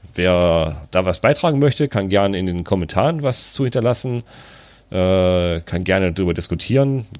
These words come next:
Gern, gern gesehen sind, äh, ja, ich sag jetzt mal,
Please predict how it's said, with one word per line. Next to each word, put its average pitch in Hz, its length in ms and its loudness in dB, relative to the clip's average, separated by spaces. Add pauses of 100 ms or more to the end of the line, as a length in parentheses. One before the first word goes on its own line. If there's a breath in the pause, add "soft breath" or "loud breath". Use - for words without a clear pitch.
(200)
Gern, 87 300 2
gern 87 260 -2
gesehen 87 400 -2
sind, 82 480 -4
äh, 76 720 -2 (720)
ja, 69 240 -2 (400)
ich - 140 -8
sag 87 160 0
jetzt 85 220 -6
mal, 78 340 0